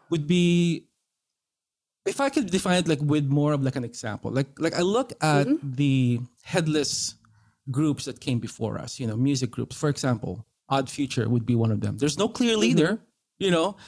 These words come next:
Speaker 1: but they all make music together and they collectively release stuff together. Brockhampton is another one.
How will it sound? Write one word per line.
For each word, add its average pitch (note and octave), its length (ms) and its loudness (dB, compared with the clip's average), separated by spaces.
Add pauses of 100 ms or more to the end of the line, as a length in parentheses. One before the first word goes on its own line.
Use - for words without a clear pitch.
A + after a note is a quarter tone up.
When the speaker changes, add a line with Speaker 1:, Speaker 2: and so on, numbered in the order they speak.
(180)
Speaker 1:
but D3+ 180 0
they D#3+ 120 2
all D#3 240 2
make C#3 240 2
music C3 300 -2
together A2 520 -2
and C3+ 160 2
they D3 80 4
collectively C3 560 0
release B2 360 -2
stuff - 440 -10 (100)
together. G#2+ 520 -6 (460)
Brockhampton C3+ 680 0
is A#2+ 140 -6
another A2 340 0
one. F#2+ 260 -8